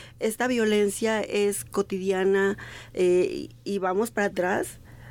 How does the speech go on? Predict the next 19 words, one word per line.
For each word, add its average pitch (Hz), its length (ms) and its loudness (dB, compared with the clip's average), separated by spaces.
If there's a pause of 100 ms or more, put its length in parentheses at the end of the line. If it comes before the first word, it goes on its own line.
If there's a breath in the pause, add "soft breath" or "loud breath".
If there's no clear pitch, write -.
(400 loud breath)
independientemente 208 1040 2
de 240 120 2
que 190 120 -2
sea 269 160 -2
el 208 80 2
año 226 180 2
de 220 100 2
la 185 140 2
mujer 202 840 2
y 196 140 -2
que 196 200 0
veamos 196 880 2 (400 loud breath)
a 170 460 0
muchas 208 440 2
mujeres 202 600 2
ocupando, 196 1080 2 (100)
estando 214 720 0
en 185 180 2
puestos, 190 880 2